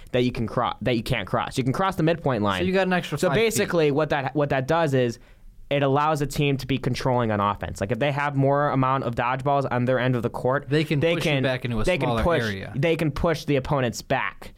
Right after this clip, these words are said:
Speaker 1: with that. So whoever can push those opponents back has the advantage of that moment.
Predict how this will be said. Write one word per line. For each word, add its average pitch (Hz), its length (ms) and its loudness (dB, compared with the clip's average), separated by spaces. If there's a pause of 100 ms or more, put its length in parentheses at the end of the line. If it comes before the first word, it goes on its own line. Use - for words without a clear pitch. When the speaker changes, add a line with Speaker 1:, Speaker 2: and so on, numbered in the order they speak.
(400)
Speaker 1:
with 139 220 -2
that. 98 340 -4 (220)
So 139 320 2
whoever 165 420 2
can 147 160 -2
push 160 240 0
those 151 180 2
opponents 131 320 0
back 156 280 -2
has 135 240 -4
the 123 80 4
advantage 117 340 0
of 120 80 -2
that 110 160 0
moment. 110 360 0